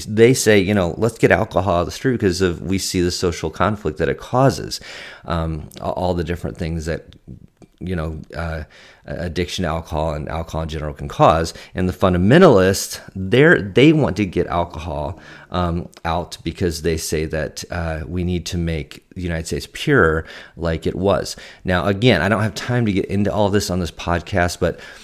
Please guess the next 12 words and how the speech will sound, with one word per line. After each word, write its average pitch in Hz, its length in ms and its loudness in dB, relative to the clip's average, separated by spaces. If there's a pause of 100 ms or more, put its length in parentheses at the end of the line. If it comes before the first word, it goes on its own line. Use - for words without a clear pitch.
(160)
this 123 320 4
is, 156 220 2
this 127 600 -2
is 139 120 0
kind 185 260 4
of 175 80 8
the 139 80 8
mentality 98 720 4
of 87 180 -6
the 95 80 0
Donald 90 380 0
Trump, 87 440 -2